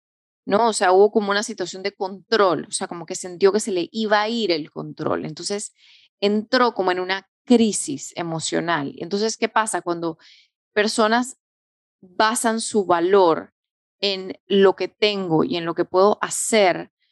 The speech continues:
luego como que se genera una fragilidad de ese ecosistema porque sí, entonces él lo explica, él dice, o sea, si luego tuvo que conectarme, hizo como ayahuasca y una serie de cosas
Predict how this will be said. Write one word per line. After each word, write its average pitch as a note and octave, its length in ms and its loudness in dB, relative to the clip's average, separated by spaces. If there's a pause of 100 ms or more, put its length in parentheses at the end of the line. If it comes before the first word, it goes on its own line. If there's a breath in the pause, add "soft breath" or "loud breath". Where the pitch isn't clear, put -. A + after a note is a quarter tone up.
(160)
luego A3 500 4
como F#3+ 260 0
que - 320 -8
se - 200 0
genera G3 280 4
una A3 160 2
fragilidad G3 960 0
de F#3 120 2
ese G3+ 160 -4
ecosistema F#3 640 -2
porque F3+ 360 -4 (720 soft breath)
sí, - 340 0
entonces B3 340 2
él G#3 80 4
lo G3 60 4
explica, A#3 520 0
él E3+ 80 -2
dice, F#3 280 0
o - 100 -20
sea, F#3 180 0
si F#3 280 -8 (220)
luego G3+ 340 4
tuvo A3 180 2
que A3 120 -4
conectarme, G3 760 0
hizo F3+ 180 -12
como F#3+ 160 0
ayahuasca F#3 760 2
y F3+ 80 -6
una F3+ 160 -4
serie F#3+ 240 0
de F3+ 100 -2
cosas G3+ 640 2